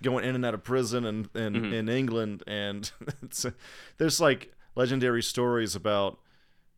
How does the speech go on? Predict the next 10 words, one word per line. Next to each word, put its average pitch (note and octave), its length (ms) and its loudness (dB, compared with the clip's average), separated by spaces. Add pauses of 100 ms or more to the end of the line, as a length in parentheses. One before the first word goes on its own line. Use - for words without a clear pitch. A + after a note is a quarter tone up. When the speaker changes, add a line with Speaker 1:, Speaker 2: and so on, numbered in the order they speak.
(300)
Speaker 1:
Hardy B2 440 2
m-, G#2 220 -4
going A2+ 260 -2
to G2+ 60 -2
meet A#2 360 -2
Bronson, F#2+ 680 -4 (380)
Speaker 2:
Mm-hmm. F#2+ 180 -10
Speaker 1:
the G2+ 80 -4
real A2+ 240 0
guy, G#2 560 0